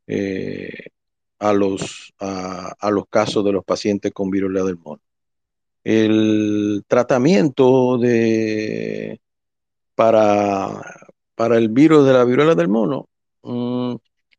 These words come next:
no hay un tratamiento específico, aunque existen medicamentos, eh, que han sido, eh, aprobados recientemente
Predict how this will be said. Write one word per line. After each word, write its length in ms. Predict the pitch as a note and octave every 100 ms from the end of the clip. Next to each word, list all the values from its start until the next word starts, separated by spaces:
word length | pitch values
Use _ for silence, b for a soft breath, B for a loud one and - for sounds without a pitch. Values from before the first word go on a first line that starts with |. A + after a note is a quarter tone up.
| _ - - _ _ _ -
no 320 | C3 C#3+ D#3
hay 120 | F#3+
un 120 | G3+
tratamiento 960 | F#3 E3+ D3+ C3+ C#3+ E3 E3 F3 E3+ E3+
específico, 1400 | D#3+ D3 - - D#3 - - G#3 - F3 E3 - F3 F3 -
aunque 520 | C3+ C3 - A#2+ G2+ -
existen 1000 | A2+ - - - G#3 - _ C3+ C3
medicamentos, 1040 | A2+ A2 E3+ F#3+ D3 A2 G#2+ G#2+ A#3 - - _ _ _ _ _ _ _ _ _ _
eh, 1080 | A#2 A#2 A2+ A2 G#2+ G#2+ G#2 G#2 A2 A2 G#2+ _
que 120 | A#2+
han 100 | C3+
sido, 1200 | - D#3+ D#3 A#2+ A2 G#2+ G2+ G2+ G2 F#2+ F#2+ -
eh, 560 | - F2+ F2 - - - _ _ _ _ _ _ _ _ _ _ -
aprobados 640 | G#2+ - A2 C#3 C3+ A2+
recientemente 1160 | G#2+ G2+ A2+ A#2 B2+ C#3 D#3+ C3+ - A#2 A#2